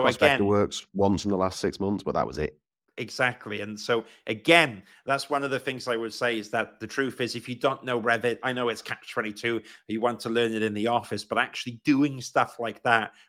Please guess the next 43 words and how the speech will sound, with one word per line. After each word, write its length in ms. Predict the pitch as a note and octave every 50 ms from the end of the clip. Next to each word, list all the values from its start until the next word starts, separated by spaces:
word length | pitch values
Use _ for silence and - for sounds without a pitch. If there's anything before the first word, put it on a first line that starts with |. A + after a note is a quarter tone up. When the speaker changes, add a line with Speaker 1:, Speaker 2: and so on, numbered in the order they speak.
| _ -
Speaker 2:
will 140 | B2+ C3 A2
help 400 | - B2+ A#2+ A#2+ A#2 - - A#2+
your 180 | A#2+ G#2+ A2+
odds. 480 | A#2+ B2+ A#2+ A2+ G2+ F2+ F2+ - - - -
And 220 | A2 A2 A2 G#2+ G2+ -
your 200 | A#2+ A#2+ A#2+ A#2
recruitment 540 | A2 A#2+ B2+ B2 - D3+ D3 D3+ D3+ B2+ B2
consultant, 640 | - A#2 G#2+ - B2 A#2 A2+ A2 - A2+ G#2 G#2+ G#2 _ - _ _ _
generally, 440 | - C#3+ C#3+ C#3 C#3 C3 G#2+ A2+ A2
the 120 | A#2 C3
other 140 | C#3 C#3 C#3
thing 200 | - B2+ A2+ A2+
I 20 |
wanted 240 | A2+ A2 G#2+ G2 G2+
to 120 | G#2 G#2
say 240 | G2+ - - G#2+ G#2
is 120 | G#2+ G#2+ -
that 160 | B2 A2 -
they're 80 | A#2+
typically 580 | A2 - - C#3 C3+ - C3 - - B2+ A#2 A#2
looking 320 | A#2 A#2+ A#2+ A#2+ - A#2+
at 160 | A#2+ A2 E2 A2
a 60 | A2
C 300 | - - A#2+ A#2 A2+ A2
V 220 | G#2+ A#2 A2+ G#2+ -
for 260 | A#2 G#2+ G#2+ G#2+ G#2+ - _ _ _ _ _
ten, 240 | - C3+ C3 C3+ C3+
twenty 240 | - - D3 C#3 C3+
seconds, 720 | - D3+ C#3 C#3 - E3 D#3+ F3 F#3 F#3 - - - _ _ _ _ _ -
if 200 | C#3+ D3 - -
that. 300 | C3 B2+ D3+ C#3+ D#3 - _ _ _ _ _ _ _ _ _ _ _
Three, 320 | - C3+ C#3 C#3 C#3 C3
five, 640 | B2+ - - B2+ B2 B2 B2 B2 A#2+ A#2 A#2+ A2+ -
ten 280 | - B2 B2 A#2+ A#2+
seconds, 520 | - - A#2 A2+ - - A#2+ A2 G#2 G#2 - - - _ _
get 180 | - E3 E3+ D3+
an 80 | D#3 D3
impression. 600 | C#3 C3 - C#3+ C3 B2 - - B2+ B2 B2 A#2+ - - _ -
And 140 | A2+ B2
if 160 | C3 B2+ - C#3+
it's 100 | B2+ -
good, 340 | - F#3 G3 G3 F#3+ -
you 120 | - C#3+